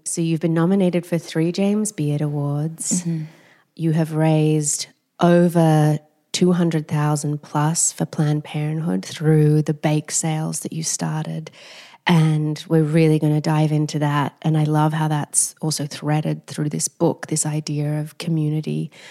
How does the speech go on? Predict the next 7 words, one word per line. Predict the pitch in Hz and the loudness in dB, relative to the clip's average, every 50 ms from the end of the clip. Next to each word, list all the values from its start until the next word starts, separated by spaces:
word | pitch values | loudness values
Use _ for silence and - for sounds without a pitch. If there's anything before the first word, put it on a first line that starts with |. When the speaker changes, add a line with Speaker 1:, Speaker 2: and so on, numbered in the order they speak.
| - - - - - _ _ _ - | -20 -20 -20 -20 -20 _ _ _ -4
Speaker 1:
I | - 185 | 0 0
mean, | 185 170 165 160 - _ _ _ _ | 2 2 0 -2 -6 _ _ _ _
when | - 185 175 | 2 4 4
Obama | 170 170 165 175 170 165 170 185 190 185 | 4 4 4 4 4 4 4 4 4 4
went | 185 185 180 - | 4 2 0 0
to | - 190 | -2 -2
Estella | 185 185 - - - 196 220 247 247 208 175 165 165 180 180 | -2 -2 -2 0 2 2 4 4 4 2 2 2 0 -2 -4